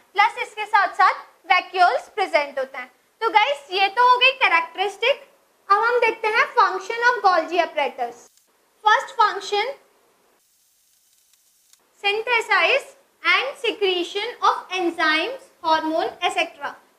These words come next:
जो Golgi अपैरेटस होता है, इसका main जो function होता है वो ये होता है कि जो Golgi अपैरेटस है वो enzyme और hormone को सिक्रीट करता है, ठीक है। Next function,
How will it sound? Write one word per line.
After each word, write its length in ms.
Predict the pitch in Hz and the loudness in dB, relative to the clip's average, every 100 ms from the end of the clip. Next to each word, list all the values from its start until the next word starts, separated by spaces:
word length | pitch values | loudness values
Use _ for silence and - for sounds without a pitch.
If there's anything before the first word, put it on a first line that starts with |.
| - | -8
जो 60 | |
Golgi 380 | 311 349 330 381 | 0 2 2 0
अपैरेटस 600 | 494 508 427 440 381 381 | -2 0 -2 0 0 0
होता 220 | 403 381 370 | -4 0 2
है, 140 | 381 | 2
इसका 220 | - 415 | -2 -4
main 300 | 349 339 403 | -4 -4 -4
जो 120 | 480 508 | -4 0
function 420 | 480 392 381 392 | 0 0 -4 -8
होता 220 | 381 381 | -8 0
है 100 | 349 | 0
वो 100 | 370 | 0
ये 140 | 381 370 | -2 -2
होता 240 | 370 370 | -4 0
है 140 | 381 523 - _ _ | 0 0 -6 _ _
कि 120 | 427 440 427 | 0 0 -2
जो 80 | 349 | 0
Golgi 380 | 349 339 349 494 | 2 2 2 0
अपैरेटस 520 | - 427 403 392 392 | 2 0 2 0 2
है 140 | 415 440 | 0 0
वो 100 | 494 - - _ _ _ | -4 -6 -12 _ _ _
enzyme 540 | 349 349 349 339 466 466 - | -6 -2 0 0 -2 -6 0
और 180 | 440 523 - | 2 2 0
hormone 480 | 381 339 339 359 370 | 0 2 0 -4 -4
को 240 | 403 480 - - _ - | -2 -2 -2 -12 _ -8
सिक्रीट 440 | 440 415 440 427 - | -4 0 0 0 -2
करता 300 | 320 - 285 | -2 -4 -10
है, 100 | - _ _ 427 | -10 _ _ -12
ठीक 140 | 381 | -2
है। 140 | 294 - - _ _ _ _ _ _ _ _ _ _ _ _ _ | -2 -2 -10 _ _ _ _ _ _ _ _ _ _ _ _ _
Next 320 | 339 359 415 - | -2 -2 -2 -2
function, 540 | 415 415 403 440 466 | 0 0 -2 -6 -4